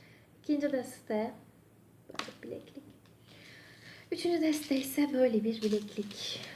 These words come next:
olacak. Şöyle yapalım.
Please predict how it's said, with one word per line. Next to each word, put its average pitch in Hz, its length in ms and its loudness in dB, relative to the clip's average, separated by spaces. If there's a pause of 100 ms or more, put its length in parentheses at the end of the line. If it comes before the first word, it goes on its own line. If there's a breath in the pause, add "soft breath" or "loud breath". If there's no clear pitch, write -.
(260 loud breath)
olacak. 202 540 -6 (1400 loud breath)
Şöyle - 400 -16 (120)
yapalım. 202 520 -10